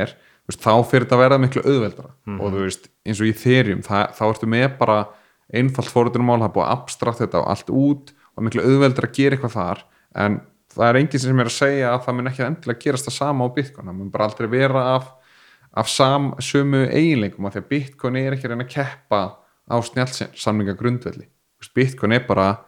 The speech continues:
Speaker 1: bara búið að finna sitt sem er, þú veist, frelsissparnaður og allt þetta, öryggið og allt það,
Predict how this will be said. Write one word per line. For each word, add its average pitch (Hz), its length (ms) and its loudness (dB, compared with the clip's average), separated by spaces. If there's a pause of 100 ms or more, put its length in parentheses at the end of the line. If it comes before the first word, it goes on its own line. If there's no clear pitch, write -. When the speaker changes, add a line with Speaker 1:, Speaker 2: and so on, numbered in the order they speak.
(600)
Speaker 1:
bara 92 240 4
búið 117 340 4
að - 100 -10
finna 127 280 4
sitt - 380 -4
sem 101 180 0
er, 107 240 4
þú 107 180 2
veist, 135 320 -2
frelsissparnaður 110 840 -2
og 110 60 4
allt - 160 -4
þetta, 98 180 -4
öryggið 107 440 0
og 101 100 2
allt - 140 -12
það, 95 180 -6